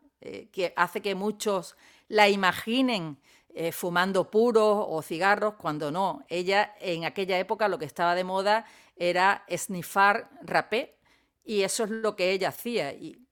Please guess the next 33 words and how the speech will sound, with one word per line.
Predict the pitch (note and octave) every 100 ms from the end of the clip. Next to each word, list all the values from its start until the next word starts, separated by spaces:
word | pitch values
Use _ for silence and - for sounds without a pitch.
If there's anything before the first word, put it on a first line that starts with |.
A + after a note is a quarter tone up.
| -
mm, | D#3+ D3+ C3+
de, | E3 G3
ella | A3+ A3 A3
misma | B3 B3 B3
se | - G#3
burla, | G3 C4+ A#3 G#3 G3 F#3+ - - -
eh, | E3 E3+ D#3 - -
de | - G3
su | - G#3 G3+
afición | G3+ G#3 G3 G#3+
al | A3
tabaco, | G#3+ F#3+ G#3 A#3
que | F#3+
hace | E3+ G#3
que | F#3
tenga | F#3 F3+
ya | F#3 G3+
unas | G#3+ G3+
narices, | G3+ F#3 F#3+ - A3 G#3+ _ - _ -
eh, | D#3 D#3
dice | E3 -
ella, | F#3+ G3+ G#3
pues, | G3+ F3 E3
más | A3 F#3 F#3 G3
que, | - G#3+ F#3+ D#3+ D3 - - - _
eh, | D3 D#3 C#3+
grandes. | E3 C#3+ C3 B2 _ _ _ _ _ _ _
Y | C4+ C4 B3 B3 B3+ - _ _ _ _ -
un | C#4
último | C#4+ C4+ D4 C#4+
detalle | C#4+ C#4 C#4+ C#4 D4
sería | - C4 A#3+ A#3+ B3
quizá | B3 A3+ - A3+ A3+ A#3+ -